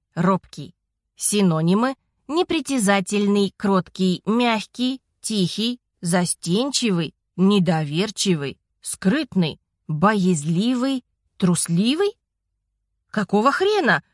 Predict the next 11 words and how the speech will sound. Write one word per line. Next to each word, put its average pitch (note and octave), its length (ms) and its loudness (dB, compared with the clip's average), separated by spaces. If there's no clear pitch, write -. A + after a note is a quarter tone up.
Я D#4+ 240 4
вовсе C#4+ 340 -2
не F4 140 -2
такая. G#3 520 0
Как G#4 200 0
он G4+ 140 2
посмел A4 440 0
так A3+ 180 -2
меня B3 260 2
назвать? C#4 480 2
Хотя G3+ 440 -6